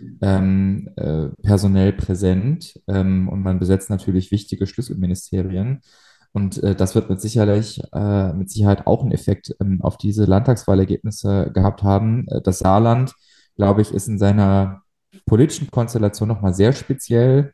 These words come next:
an sich. Ähm, Grüne und Liberale hatten es vor Ort noch nie so leicht beispielsweise. Und man darf nicht vergessen, ähm, wie sich auch der grüne Landesverband dort zuletzt sehr zerlegt hat. Wäre das nicht der Fall gewesen, hätte es auch sein können, dass das Ergebnis anders ausfällt. Ich glaub aber,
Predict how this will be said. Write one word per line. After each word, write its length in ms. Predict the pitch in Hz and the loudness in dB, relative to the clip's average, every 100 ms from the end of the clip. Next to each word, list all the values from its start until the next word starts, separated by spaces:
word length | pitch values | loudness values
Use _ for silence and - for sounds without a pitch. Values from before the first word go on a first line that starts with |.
| _ - | _ -6
an 160 | 95 | -4
sich. 420 | 90 131 - - _ _ _ _ _ _ - | 0 0 -2 -16 _ _ _ _ _ _ -2
Ähm, 460 | 98 98 95 92 101 | 2 2 2 -2 -6
Grüne 540 | 110 110 123 117 110 - | 2 4 6 4 2 -2
und 180 | 101 | -4
Liberale 540 | 110 98 90 95 110 107 | -2 -2 0 2 4 2
hatten 300 | 104 - 95 | 0 0 -2
es 120 | 95 | -2
vor 180 | - - | -2 2
Ort 240 | 98 - | 2 2
noch 140 | 92 90 | -2 -2
nie 180 | 101 | -2
so 160 | 120 117 | 2 2
leicht 400 | 80 87 131 - | 4 4 2 2
beispielsweise. 840 | 113 127 120 - - 113 123 123 | 0 0 -2 -6 -2 2 2 2
Und 120 | 92 | -2
man 120 | 98 92 | -2 0
darf 240 | 98 - | -2 -2
nicht 160 | 101 - | -8 -8
vergessen, 600 | - 98 - 104 107 - _ _ _ _ - | -4 -4 -4 -6 -6 -10 _ _ _ _ -6
ähm, 500 | 101 95 95 98 101 113 | -2 2 2 0 -4 -4
wie 120 | 101 | -4
sich 220 | 107 - | -4 -6
auch 80 | - | -2
der 120 | 98 | -2
grüne 280 | - 107 101 | -2 -2 2
Landesverband 640 | 92 113 127 95 92 95 | 2 0 0 -2 -2 -2
dort 160 | 92 92 | -2 -4
zuletzt 320 | - 87 - | -2 -4 -2
sehr 140 | 90 - | -2 -2
zerlegt 520 | 98 82 90 - - | -4 0 0 0 -2
hat. 340 | 120 - - - | -2 -2 -14 0
Wäre 200 | 92 92 | 0 2
das 200 | 98 - | -2 -4
nicht 200 | 110 - | -6 -2
der 80 | 113 | 0
Fall 240 | 107 104 | 2 2
gewesen, 640 | 104 101 101 104 101 101 - _ _ _ _ - | 2 0 -2 -2 -4 -6 -12 _ _ _ _ 0
hätte 180 | 107 135 | 0 2
es 60 | |
auch 120 | 87 98 | 2 2
sein 360 | 92 92 107 | 4 4 4
können, 200 | - 104 | 0 0
dass 120 | 98 | 0
das 140 | 101 - | -2 -6
Ergebnis 420 | 90 - - 92 | -4 -4 -6 -4
anders 340 | - 104 110 | -2 0 -2
ausfällt. 540 | - 104 - 101 101 - | 0 -2 0 0 0 -2
Ich 100 | - | -4
glaub 180 | 95 - | -4 -2
aber, 460 | 101 95 92 - | 0 2 0 -4